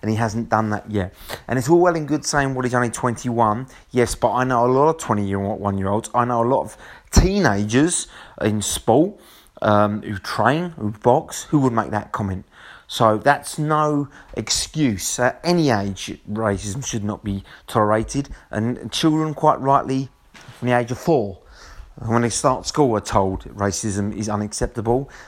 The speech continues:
Now, at twenty-one, he should know better. There's no excuse for that, and he needs to be sanctioned and punished. Um, but let's not keep going on about,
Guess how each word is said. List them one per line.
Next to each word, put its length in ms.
Now, 240
at 80
twenty-one, 720
he 60
should 220
know 100
better. 400
There's 120
no 120
excuse 440
for 80
that, 240
and 100
he 40
needs 220
to 60
be 80
sanctioned 480
and 100
punished. 520
Um, 480
but 180
let's 320
not 200
keep 200
going 160
on 160
about, 500